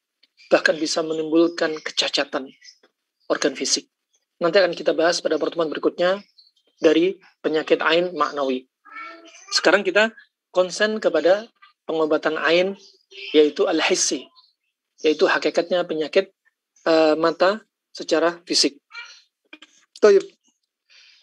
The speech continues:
Ibnu Qayyim rahimahullah membuat, eh, beberapa judul, di antaranya tentang,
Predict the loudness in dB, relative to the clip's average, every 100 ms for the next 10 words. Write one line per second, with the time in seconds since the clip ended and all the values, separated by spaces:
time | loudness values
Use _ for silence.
0 | _ _ _ _ _ 0 2 2 2 2
1 | 2 -4 -6 -4 -2 -2 -2 -6 _ _
2 | _ _ _ _ _ _ _ _ _ _
3 | _ -10 -4 2 4 4 0 -8 -8 -8
4 | -8 -8 -4 0 2 2 -2 -2 2 4
5 | 2 -2 _ _ _ -20 _ _ _ 2
6 | 2 2 0 0 0 -2 -2 -6 -4 -4
7 | -4 -6 -8